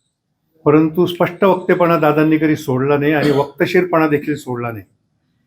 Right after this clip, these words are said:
सकाळी सहा वाजता उठून कामाला लागण्याची त्यांची जी पद्धत होती, आज सुद्धा सकाळी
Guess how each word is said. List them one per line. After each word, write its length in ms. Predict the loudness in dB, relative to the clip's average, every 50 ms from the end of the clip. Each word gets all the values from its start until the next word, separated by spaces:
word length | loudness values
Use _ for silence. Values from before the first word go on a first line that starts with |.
| _ _ _ _ _ _ _ _ _ -20 -16 -6 -4
सकाळी 340 | -4 -2 2 4 4 4 4
सहा 320 | 2 2 2 4 4 4 4
वाजता 320 | 4 2 2 0 0 0
उठून 340 | 0 0 0 -2 -2 -2 0
कामाला 360 | 0 0 2 2 2 2 2
लागण्याची 400 | 2 2 2 2 0 0 -2 -4
त्यांची 340 | -4 -4 -4 -6 -6 -6 -6
जी 80 | -6
पद्धत 360 | -4 -4 -4 -2 0 2 0 2
होती, 360 | 0 -4 -8 -8 -10 -10 -12 _ _ _ _ _ _ _ _ _ _ _ _ _ _ _ _ _ _ _ -2
आज 180 | 0 2 2 2
सुद्धा 300 | 0 -4 -2 0 0 0
सकाळी 720 | 0 -2 -4 0 2 4 4 6 4 4 2 0 -6 _